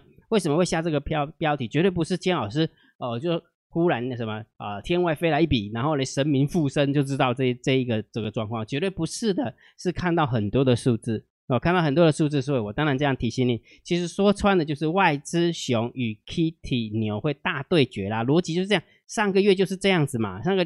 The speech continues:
上个月的做法就是如此啊，所以这个月只是照搬来看，来给，用给大家看而已啊，对不对？好，那除了这个以外，我是不是跟大家讲说，哎，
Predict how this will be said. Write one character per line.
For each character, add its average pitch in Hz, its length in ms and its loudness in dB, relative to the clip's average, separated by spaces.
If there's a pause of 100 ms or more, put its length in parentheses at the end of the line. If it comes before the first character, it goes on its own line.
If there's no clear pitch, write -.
(140)
上 196 160 -4
个 180 80 4
月 190 80 8
的 165 100 6
做 165 200 0
法 107 120 -2
就 131 80 -4
是 151 140 0
如 139 140 4
此 - 180 -2
啊， 123 160 0 (300)
所 - 120 -4
以 190 60 2
这 214 140 -4
个 190 100 2
月 196 100 6
只 127 140 -2
是 139 100 -2
照 156 300 2
搬 143 220 0
来 117 100 -2
看， - 300 -10
来 123 100 -2
给， - 220 -10
用 143 160 2
给 101 80 -4
大 120 100 -2
家 131 140 -6
看 117 260 -4
而 113 100 -4
已 101 100 -8
啊， 98 100 -12
对 139 100 -2
不 143 60 2
对？ 113 80 0
好， 98 360 -8 (220)
那 202 240 -4
除 175 160 2
了 185 80 8
这 214 160 -2
个 170 160 2
以 131 80 2
外， 160 160 4
我 120 140 -2
是 151 80 -4
不 160 40 -2
是 156 40 0
跟 160 80 2
大 151 80 2
家 156 40 4
讲 117 160 0
说， 147 140 4
哎， 185 160 6